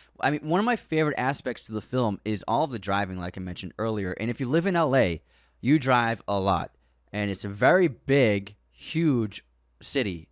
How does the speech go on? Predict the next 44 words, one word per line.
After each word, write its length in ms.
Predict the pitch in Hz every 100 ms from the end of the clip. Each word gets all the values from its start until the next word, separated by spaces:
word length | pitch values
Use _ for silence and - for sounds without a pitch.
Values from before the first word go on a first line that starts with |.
| _ _
that 200 | 113 110
is 140 | 104 107
made 200 | 117 110
up 120 | -
of 80 | 98
a 60 |
bunch 200 | 92 104
of 80 | 101
s-, 100 | -
like, 180 | 104 92
small 520 | - 101 101 98 92
cities. 540 | - 101 90 90 - - _ _ _ _
Um, 160 | - 87
but 160 | 104
Los 240 | 120 131 127
Angeles 540 | 127 127 95 - - - _
is 160 | 107 95
massive, 540 | 110 156 - 92 87 - - _ _ _ _ _ -
and 260 | 117 120 123
you 60 |
might 240 | 143 139 135
live 180 | 135
in 120 | 127 120
the 100 | 113
valley, 440 | 127 185 165 107
or 140 | 110 113
you 100 | 117
might 200 | 117 120
live 160 | 120
in 80 | 113
the 100 | 107
hills, 540 | 95 - 170 110 104
or 140 | - 113
you 120 | 113
might 180 | 120 -
live 160 | 120
on 80 | 113
the 60 | 107
west 260 | 117 -
side, 260 | - 104 95
or 40 |
you 100 | 98
might 200 | 104 107
live 260 | 107 110 98